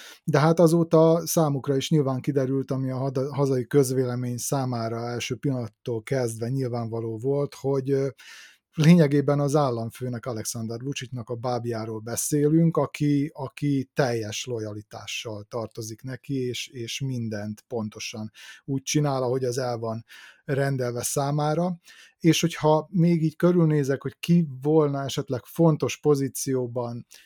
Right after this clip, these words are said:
nálunk, aki, aki hölgy, hát mondjuk a Nemzeti Bank elnökét említhetném, ami szintén egy rendkívül fontos pozíció,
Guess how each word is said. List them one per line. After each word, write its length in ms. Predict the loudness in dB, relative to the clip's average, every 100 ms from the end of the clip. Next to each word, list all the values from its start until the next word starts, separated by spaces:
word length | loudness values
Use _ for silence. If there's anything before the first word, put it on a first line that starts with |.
| _
nálunk, 800 | -4 -2 0 -2 -4 -8 -12 -20 _ _ -16
aki, 640 | -14 -14 -14 -10 -10 -10
aki 480 | -10 -12 -10 -10 -8
hölgy, 380 | 4 6 8 6
hát 280 | 0 -6 -4
mondjuk 380 | -2 -2 -2 0
a 40 |
Nemzeti 440 | 2 2 2 0 0
Bank 440 | 4 2 2 -8 -12
elnökét 580 | -2 0 0 -2 -6 -4
említhetném, 760 | -6 -4 -6 -6 -8 -2 0 0
ami 140 | -2 -6
szintén 500 | -4 -4 -4 -6 -8
egy 140 | -8
rendkívül 480 | -8 -8 -8 -10 -10
fontos 460 | -8 -8 -8 -10
pozíció, 680 | -6 -2 0 -2 2 2 2